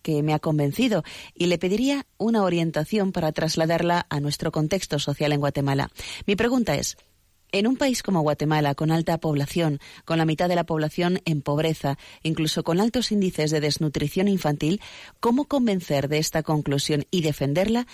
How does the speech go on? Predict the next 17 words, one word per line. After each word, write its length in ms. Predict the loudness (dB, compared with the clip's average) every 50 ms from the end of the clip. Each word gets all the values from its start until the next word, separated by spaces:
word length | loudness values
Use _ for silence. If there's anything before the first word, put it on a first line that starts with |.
| -16 -20 -8
ante 240 | -4 -2 -2 0 0
los 140 | 0 0 -2
posibles 420 | -2 -4 -2 -2 0 0 0 -2
saltos 420 | 0 0 0 0 0 0 0 0 0
de 100 | 0 0
escándalo 540 | -2 0 0 0 2 2 2 2 2 2 2
de 120 | 2 2
algunas 360 | 2 0 0 0 0 0 -2
personas 540 | -2 -2 -2 -2 -2 0 0 0 0 0 0
y 80 | -2 0
también 400 | 0 0 0 2 2 0 0 -2 -6 -12 -20 -14 -6 -2
ante 240 | -2 0 0 2
las 180 | 0 0 0 0
agendas 460 | -2 -2 0 0 2 2 2 0 0
abortistas 720 | 0 0 0 0 0 0 0 -2 0 0 0 0 0 2 0
y 40 | 0
antinatalidad 800 | 0 0 0 0 0 0 2 2 2 2 2 2 2 0 0